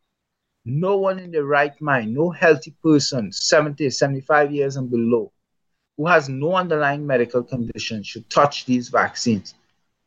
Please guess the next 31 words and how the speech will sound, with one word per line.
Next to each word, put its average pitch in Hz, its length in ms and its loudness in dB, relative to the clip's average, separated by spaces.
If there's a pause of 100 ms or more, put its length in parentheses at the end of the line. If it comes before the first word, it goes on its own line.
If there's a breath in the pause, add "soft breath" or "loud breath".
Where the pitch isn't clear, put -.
(200)
You 143 120 0
would 127 140 -4
get 156 180 0
onto 170 240 0
a 156 80 0
booster 135 460 -2
treadmill 131 480 0
and 123 160 0
you 117 100 -6
will 110 160 4
never 123 680 0
be 131 100 2
able 117 140 4
to 117 100 -16
get 110 200 0
off. 92 200 -2 (680)
No 190 480 0 (140)
healthy 160 320 4
child 123 500 -2 (100)
must 110 220 -14
be 117 60 -20
given 120 220 -4
these 117 120 -8
shots. - 540 2 (380)
A 127 60 0
parent 175 440 0
who 202 40 -12
gives 160 300 0
these 160 160 -8
shots 151 420 2
today, 151 460 0